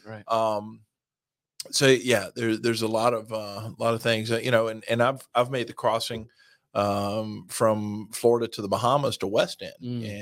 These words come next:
Speaker 2: and, and, and gone other places in the Bahamas. If you don't plan that stuff, you know, it's not
Speaker 1: Yeah,
Speaker 2: that
Speaker 1: you're on
Speaker 2: you
Speaker 1: your own.
Speaker 2: it's not that you can just get lost. You can die
Speaker 1: Yeah.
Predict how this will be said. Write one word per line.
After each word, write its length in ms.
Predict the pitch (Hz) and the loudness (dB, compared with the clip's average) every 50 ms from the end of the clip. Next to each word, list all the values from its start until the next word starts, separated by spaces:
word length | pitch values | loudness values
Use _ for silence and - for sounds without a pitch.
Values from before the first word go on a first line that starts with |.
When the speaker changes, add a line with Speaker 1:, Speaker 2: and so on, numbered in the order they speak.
| 101 | -12
Speaker 2:
and, 180 | 104 104 98 - - | -12 -12 -14 -14 -10
and, 380 | 101 104 101 101 104 101 101 - - | -8 -6 -4 -4 -4 -6 -6 -6 -4
and 180 | 101 104 104 | -4 -2 2
gone 240 | 98 113 107 113 113 - | 4 4 4 2 2 0
other 180 | 110 113 113 101 | 0 0 0 -2
places 480 | - - 123 117 113 - - 107 101 | -2 0 0 2 2 0 -2 -4 -6
in 80 | 113 104 | -8 -10
the 60 | 104 98 | -8 -8
Bahamas. 480 | 98 104 120 147 175 165 120 - - - - - - - - _ _ _ _ _ - | -4 -2 0 0 0 0 -2 -4 -6 -10 -20 -20 -20 -20 -20 _ _ _ _ _ -6
If 80 | - 156 | 0 2
you 60 | 202 | 4
don't 180 | 269 269 - - | 4 4 2 -2
plan 320 | - 143 135 151 175 190 | -2 0 0 0 0 -2
that 180 | 202 - 95 - | -6 -8 -8 -6
stuff, 560 | - - 101 95 98 98 - - - - _ _ _ _ _ _ _ _ | -4 -2 -2 -2 -2 -4 -8 -12 -20 -20 _ _ _ _ _ _ _ _
you 100 | - 120 | -4 0
know, 280 | 113 104 107 107 107 - - _ _ _ _ | 0 2 2 0 -2 -6 -12 _ _ _ _
it's 180 | - 120 - - | -6 -4 -2 0
not 180 | 165 175 180 | 2 4 6
Speaker 1:
Yeah, 80 | 175 180 | 6 6
Speaker 2:
that 60 | 139 | 6
Speaker 1:
you're 100 | 160 196 | 6 4
on 60 | 175 135 | 4 6
Speaker 2:
you 20 | 113 113 | 6 6
Speaker 1:
your 40 | 139 | 6
own. 240 | 180 135 104 92 - _ _ _ - | 6 4 2 0 -6 _ _ _ -2
Speaker 2:
it's 160 | 143 139 - | -2 2 4
not 220 | 175 190 233 240 | 4 4 4 4
that 160 | 208 196 196 - | 0 -4 -4 -6
you 100 | 165 160 | -8 -8
can 120 | 156 139 | -6 -4
just 180 | 135 135 131 - | -4 -4 -2 -4
get 140 | 110 87 | -4 -4
lost. 480 | 98 113 135 151 143 113 104 - - - _ - | -2 0 2 2 4 2 2 -2 -6 -18 _ -6
You 140 | 131 170 196 | -4 -4 -2
can 220 | - 220 185 156 | 0 0 2 4
die 340 | 135 123 123 135 127 - - - - - | 6 4 4 4 0 -6 -12 -16 -14 -10
Speaker 1:
Yeah. 240 | 101 107 107 92 | -8 -6 -6 -6